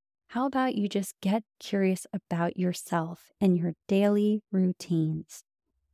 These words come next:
Do I instantly open my eyes and check social media and start scrolling and comparing?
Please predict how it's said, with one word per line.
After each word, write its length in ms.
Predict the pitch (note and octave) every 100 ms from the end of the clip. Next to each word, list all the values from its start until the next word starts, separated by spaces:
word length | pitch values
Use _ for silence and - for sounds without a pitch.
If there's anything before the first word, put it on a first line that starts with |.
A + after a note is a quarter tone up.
| _
Do 140 | G3
I 120 | F#3 F3+
instantly 640 | G3+ G3+ - A3 G#3 G3+ -
open 300 | F3 F#3+ F#3
my 460 | F3+ E3+ D#3+ E3+
eyes 180 | F#3 -
and 160 | D#3+ D#3+
check 280 | - F#3
social 380 | - F3+ F3 -
media 360 | F3 E3 E3+ F#3
and 140 | E3+
start 340 | - - E3+ -
scrolling 640 | - - E3+ E3+ F3+ F3+
and 120 | E3+
comparing? 800 | F3 E3 - E3 E3 F#3 G#3 A3